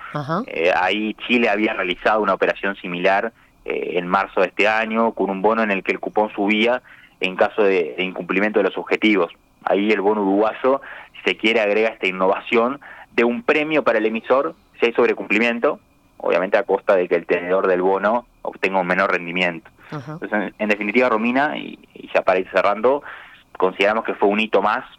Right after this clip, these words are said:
Speaker 2: en una estrategia de manejo del pasivo de Uruguay, que viene siendo muy robusta y que diferencia a nuestro país de otros tantos mercados emergentes, eh, y eso cobra un valor especial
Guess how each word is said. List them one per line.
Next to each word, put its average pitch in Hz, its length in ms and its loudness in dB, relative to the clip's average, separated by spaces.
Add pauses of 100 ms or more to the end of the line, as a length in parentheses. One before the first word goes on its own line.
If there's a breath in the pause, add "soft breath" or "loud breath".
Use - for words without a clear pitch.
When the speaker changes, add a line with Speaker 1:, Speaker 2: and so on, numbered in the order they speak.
(160)
Speaker 2:
en 87 100 -10
una 98 100 -2
estrategia 98 380 -2
de 92 40 0
manejo 92 400 0
del 90 120 0
pasivo - 340 -2
de 92 40 4
Uruguay, 95 440 0 (260)
que 90 100 -10
viene 90 240 -8
siendo 95 180 -2
muy 104 200 2
robusta 117 560 0 (500 soft breath)
y 92 120 -14
que 90 120 0
diferencia 95 480 0
a 95 40 -2
nuestro - 220 -4
país 104 340 2 (460)
de 82 200 -8
otros 92 280 0
tantos 95 280 0
mercados 85 380 0
emergentes, 104 560 0 (580 loud breath)
eh, 73 200 -8
y 82 120 -2
eso 98 240 0
cobra 107 300 4
un 101 80 -2
valor 98 220 2
especial 110 640 -2